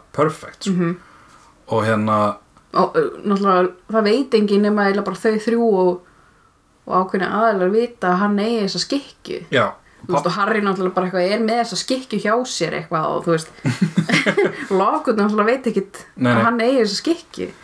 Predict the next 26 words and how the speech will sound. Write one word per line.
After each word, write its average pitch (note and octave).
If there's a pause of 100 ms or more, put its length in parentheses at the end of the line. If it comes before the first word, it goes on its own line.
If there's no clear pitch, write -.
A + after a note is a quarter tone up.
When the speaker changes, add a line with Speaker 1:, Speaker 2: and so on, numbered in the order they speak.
(280)
Speaker 1:
Nei, G#2+ (240)
en B2+
síðan, D#3
hérna, C#3 (1400)
það C#3
kemur D#3+
undir D3
á C#3+
eftir A2+
þegar A#2+
hann, C3
eh, B2
eh, B2
þegar B2
hann, B2
hérna, A#2+ (480)
Harry B2
er A2
að A2
velta A2
fyrir G#2+
sér, G#2
en, G2+ (520)
en A#2+
hann, B2
hérna, B2